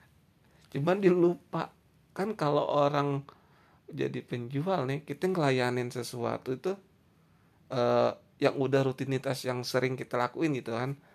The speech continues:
Kasih kacang, kasih bawang, kasih kerupuk, kasih sambel, kasih kecap. Pokoknya ada urutannya gitu sampai akhirnya dia ngebungkus. Nah, mungkin dia lupa. Lupa saat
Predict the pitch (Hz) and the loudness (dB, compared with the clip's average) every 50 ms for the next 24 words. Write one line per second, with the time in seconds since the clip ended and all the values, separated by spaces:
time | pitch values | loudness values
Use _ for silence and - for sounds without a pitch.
0 | _ _ _ _ _ _ - - 110 - 107 104 - 101 101 107 - - - 104 | _ _ _ _ _ _ -16 -14 -12 -10 -10 -10 -8 -8 -10 -10 -12 -12 -10 -8
1 | 101 107 107 110 107 - - - - - - 117 117 120 113 104 104 104 107 110 | -6 -6 -8 -8 -10 -10 -12 -14 -14 -12 -10 -8 -8 -6 -6 -6 -6 -6 -6 -6
2 | 110 107 110 120 131 - 120 123 - - - 110 - - 127 117 127 139 _ - | -6 -6 -6 -8 -10 -12 -16 -16 -12 -8 -8 -8 -8 -10 -14 -14 -14 -16 _ -10
3 | 127 120 117 113 - - - - - - _ - 123 123 - - 107 104 104 110 | -6 -6 -6 -8 -10 -20 -20 -20 -20 -20 _ -10 -10 -10 -8 -6 -6 -4 -4 -4
4 | 113 117 117 120 117 - - - - 107 - - 123 - - - 120 117 - - | -4 -4 -2 -2 -2 -4 -4 -8 -12 -14 -12 -10 -10 -10 -10 -10 -10 -10 -10 -6
5 | - - 127 123 - - - - - - _ _ _ _ _ - 131 120 - 135 | -2 0 0 0 -2 -8 -20 -20 -20 -20 _ _ _ _ _ -10 -8 -4 -2 -2
6 | 151 165 - - - 127 127 127 131 135 127 135 131 - - 135 147 160 151 135 | -2 -2 -4 -2 0 0 2 2 2 2 2 2 0 2 2 0 2 2 0 0
7 | 127 - - 110 113 - 101 101 - - - 123 110 110 117 - 113 117 120 123 | -2 -4 -6 -8 -8 -10 -14 -14 -12 -8 -6 -4 -4 -4 -4 -6 -6 -6 -4 -4
8 | 123 135 127 120 117 123 123 127 123 - - 131 123 117 - - - - - - | -4 -4 -4 -4 -4 -4 -4 -4 -4 -2 -2 -2 -2 -2 -6 -10 -12 -14 -16 -20
9 | - _ _ _ _ - - - - - - - _ _ - 123 113 107 107 117 | -20 _ _ _ _ -20 -20 -20 -20 -20 -20 -20 _ _ -10 -10 -8 -8 -8 -10
10 | 123 123 120 - 139 139 139 139 139 135 131 110 - - - - 117 - - _ | -10 -12 -10 -8 -6 -4 -2 -2 -2 -2 -2 -6 -8 -10 -10 -10 -10 -10 -12 _
11 | _ _ _ _ _ _ _ _ _ _ _ _ _ _ _ _ _ - - 123 | _ _ _ _ _ _ _ _ _ _ _ _ _ _ _ _ _ -10 -10 -8
12 | 117 - _ - - - - 143 - - - - - - - 156 | -10 -10 _ -8 -8 -8 -8 -8 -8 -10 -10 -10 -10 -8 -8 -8